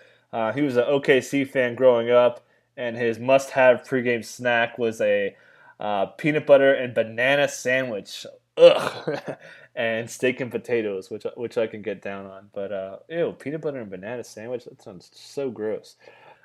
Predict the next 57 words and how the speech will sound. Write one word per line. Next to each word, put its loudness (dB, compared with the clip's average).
Ankle 0
fractures 4
aren't 0
too -4
big -2
of -2
a -6
deal. 2
It's -6
not -10
much -12
of -18
a -10
recurring -8
thing, -12
so -12
just -14
keep -12
an -14
eye -10
on -14
that. -16
He's -14
fine. -12
Uh, -16
I'm -8
not -12
really -10
high -14
on -16
Brown -14
anyways. -20
A -16
really -4
bad -10
spot -10
for -16
him -16
in -20
Boston, -10
uh, -16
with -14
the -20
competition, -14
even -10
with -12
Evan -14
Turner -12
gone, -10
which -16
probably -8
means -14
Evan -10
Turner -12
is -6
a -12
goner. -14